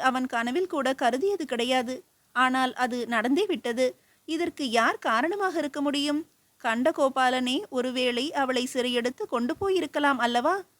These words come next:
மனம் இவ்வாறு தானே அடிக்கடி அறிவுறுத்துகிறது. மெல்லிய கனைப்பு சத்தம் கேட்டு சிந்தனையிலிருந்து விடுபட்ட குமாரகூத்தன் திரும்பி பார்த்தான். நாகினி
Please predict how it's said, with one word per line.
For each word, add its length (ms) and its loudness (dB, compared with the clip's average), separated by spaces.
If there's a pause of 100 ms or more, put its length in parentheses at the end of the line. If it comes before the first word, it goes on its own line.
(260)
மனம் 400 2
இவ்வாறு 460 -2
தானே 380 0
அடிக்கடி 600 -2
அறிவுறுத்துகிறது. 880 0 (680)
மெல்லிய 440 0
கனைப்பு 420 -2
சத்தம் 400 -2
கேட்டு 340 -4 (100)
சிந்தனையிலிருந்து 920 0
விடுபட்ட 500 -4
குமாரகூத்தன் 840 -2
திரும்பி 320 0
பார்த்தான். 560 0 (460)
நாகினி 600 0